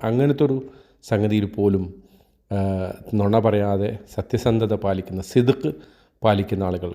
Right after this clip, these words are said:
കാരണം അസിദ്ഖു യഹ്ദി ഇലൽ ജന്ന, സത്യസന്ധത സ്വർഗത്തിലേക്ക് നയിക്കുന്നു എന്നതാണ്. പത്താമത്തത്, അവസാനത്തെ ആ ഒരു ഗുണം നമ്മുടെ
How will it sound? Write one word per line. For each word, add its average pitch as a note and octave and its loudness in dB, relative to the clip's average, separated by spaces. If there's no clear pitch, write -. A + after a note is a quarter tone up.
കാരണം A2 0
അസിദ്ഖു A2 -2
യഹ്ദി G#2+ 0
ഇലൽ G#2 -2
ജന്ന, F#2+ -4
സത്യസന്ധത A2+ 0
സ്വർഗത്തിലേക്ക് G2+ -2
നയിക്കുന്നു F#2+ -4
എന്നതാണ്. E2+ -6
പത്താമത്തത്, C3+ 2
അവസാനത്തെ A2 -2
ആ A#2 -6
ഒരു G2+ 0
ഗുണം F#2+ -4
നമ്മുടെ G#2 2